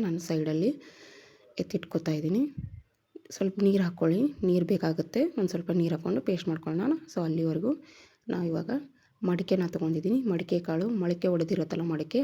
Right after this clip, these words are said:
ಅದನ್ನು ತೊಗೊಂಡಿದ್ದೀನಿ. So ಇದಕ್ಕೆ ನೋಡಿ ನಾನು ತೋರಿಸ್ತಾ ಇದ್ದೀನಲ್ಲ, ನೀರು ಹಾಕ್ಕೊಂಡ್ಬಿಟ್ಟು ಚೆನ್ನಾಗಿ ಕ್ಲೀನಾಗಿ ತೊಳ್ಕೊಂಡಿದ್ದೀನಿ. ನೋಡ್ಕೊಳ್ಳಿ ಕ್ಲೀನಾಗಿ ಎಲ್ಲನೂ ಹಳ್ಳಿರುತ್ತೆ. So ಹಳ್ಳೆಲ್ಲ ತೆಗೆದ್ಬಿಟ್ಟು ಚೆನ್ನಾಗಿ ಕ್ಲೀನ್ ಮಾಡಿಕೊಂಡು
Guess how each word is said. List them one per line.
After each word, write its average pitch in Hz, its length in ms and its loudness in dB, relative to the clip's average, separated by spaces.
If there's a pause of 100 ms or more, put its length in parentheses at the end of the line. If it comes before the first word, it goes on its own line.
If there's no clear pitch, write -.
ಅದನ್ನು 165 300 0
ತೊಗೊಂಡಿದ್ದೀನಿ. 160 460 0 (520)
So - 80 -2 (120)
ಇದಕ್ಕೆ 170 300 -2 (600)
ನೋಡಿ 165 240 0
ನಾನು 160 220 -2
ತೋರಿಸ್ತಾ 165 320 -4
ಇದ್ದೀನಲ್ಲ, 170 280 -2 (180)
ನೀರು 175 200 2
ಹಾಕ್ಕೊಂಡ್ಬಿಟ್ಟು 165 460 -2 (100)
ಚೆನ್ನಾಗಿ 165 320 -2
ಕ್ಲೀನಾಗಿ 165 460 2
ತೊಳ್ಕೊಂಡಿದ್ದೀನಿ. 170 560 -2 (760)
ನೋಡ್ಕೊಳ್ಳಿ 180 440 0
ಕ್ಲೀನಾಗಿ 175 420 2
ಎಲ್ಲನೂ 165 240 0 (100)
ಹಳ್ಳಿರುತ್ತೆ. 170 500 2 (280)
So 175 180 -2
ಹಳ್ಳೆಲ್ಲ 170 400 0
ತೆಗೆದ್ಬಿಟ್ಟು 165 420 -4 (500)
ಚೆನ್ನಾಗಿ 170 260 -2
ಕ್ಲೀನ್ 170 260 0
ಮಾಡಿಕೊಂಡು 160 440 -2